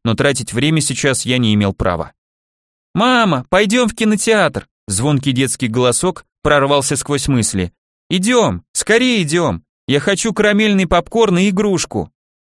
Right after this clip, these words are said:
Мимо нас прошла семья немецких бюргеров. Исполненный достоинства папаша с огромным пивным пузом тащил за собой трёх спиногрызов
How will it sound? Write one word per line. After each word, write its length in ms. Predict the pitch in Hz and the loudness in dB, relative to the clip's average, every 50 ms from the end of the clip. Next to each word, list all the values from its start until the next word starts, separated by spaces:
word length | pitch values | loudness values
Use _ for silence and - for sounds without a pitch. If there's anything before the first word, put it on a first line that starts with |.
| _ _ _ _ _ _ _ _ _ | _ _ _ _ _ _ _ _ _
Мимо 240 | 87 98 101 117 123 | -2 0 2 2 2
нас 220 | 139 147 143 - | 2 0 0 -2
прошла 360 | - 127 127 123 - - 135 | 0 0 0 0 0 0 -2
семья 380 | 123 - - 131 123 131 147 147 | -2 0 0 0 0 2 2 2
немецких 520 | 139 120 113 120 120 - - - 123 113 | 0 0 0 0 -2 -2 -2 -4 -4 -4
бюргеров. 640 | 101 104 135 131 110 95 104 92 90 82 - - - _ _ _ _ _ _ - | -2 -2 0 0 0 0 0 0 -2 -2 -6 -10 -20 _ _ _ _ _ _ -6
Исполненный 600 | 101 - - - 143 139 131 131 123 117 117 110 | -6 -4 -2 -2 0 2 2 2 2 2 2 2
достоинства 640 | 113 110 - - 123 117 110 95 - - 101 107 | 2 0 0 -2 -2 -2 -2 -2 -2 -2 -4 -2
папаша 500 | 98 - 107 101 - 156 160 151 - - | 0 0 -2 0 2 0 0 0 0 -2
с 100 | 92 - | -2 -2
огромным 480 | - 107 101 113 113 107 101 101 98 95 | -2 0 0 0 2 2 2 2 2 2
пивным 340 | 82 110 107 98 110 107 107 | 0 0 0 0 0 0 0
пузом 420 | - 135 127 104 87 92 82 78 - _ _ _ _ _ | -2 -2 -2 -2 -2 -2 -4 -6 -8 _ _ _ _ _
тащил 340 | 117 117 - - 180 175 147 | -2 -2 0 0 0 0 0
за 120 | 131 127 | -2 -2
собой 320 | - - 143 135 147 143 | 0 0 0 0 -2 -2
трёх 240 | - - 139 143 135 | -2 0 -2 -2 -2
спиногрызов 800 | - - - 123 113 113 110 110 143 165 156 147 160 147 - - | -2 -4 -2 -2 0 0 0 0 0 0 0 0 -2 -2 -4 -10